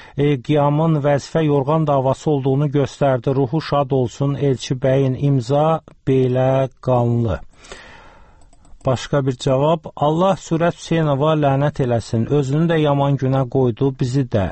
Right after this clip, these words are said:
Rəhmətli Elçi bəy ona görə Bakını tərk elədi. E, salam Azadlıq, düzdür. Biz həmişə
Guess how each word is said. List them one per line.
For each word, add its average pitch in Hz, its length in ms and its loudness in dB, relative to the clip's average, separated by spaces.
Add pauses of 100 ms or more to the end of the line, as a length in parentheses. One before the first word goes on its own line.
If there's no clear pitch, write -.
(140)
Rəhmətli 139 560 0 (140)
Elçi 123 260 -4
bəy 143 240 0
ona 135 320 0
görə 123 480 0 (160)
Bakını 120 560 0
tərk 120 400 -2
elədi. 87 460 -2 (1700)
E, 131 200 2
salam 190 340 2
Azadlıq, 185 420 0 (100)
düzdür. 160 460 0 (120)
Biz 180 220 -2
həmişə 170 440 0